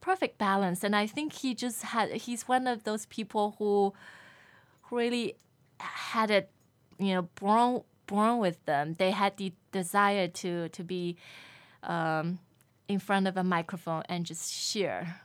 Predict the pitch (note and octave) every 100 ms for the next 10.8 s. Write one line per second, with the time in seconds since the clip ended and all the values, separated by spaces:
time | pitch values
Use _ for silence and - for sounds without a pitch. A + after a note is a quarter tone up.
0 | _ _ - B3+ - - - E3 - G#2+
1 | F3 - _ _ _ _ _ _ - A3
2 | G3+ G3 - - - - _ A3+ A#3+ B3
3 | C#4 F4+ D4 - - - G#3 G3 - _
4 | _ _ G#3 G3 G#3 C4+ D#4+ - B3 G#3+
5 | - G#3 G#3 G3 F3 G#3 G3+ G3 - -
6 | - _ F#3+ F#3+ G3+ G3 F3+ F3+ F3+ E3+
7 | E3 E3 E3 - - D#3+ F3 G#3+ E3+ E3
8 | - _ _ _ - F#3 F3 E3 E3 E3
9 | - - - - G3 G3+ G3+ G3+ G3 F#3+
10 | F3+ - _ _ _ G3 F3+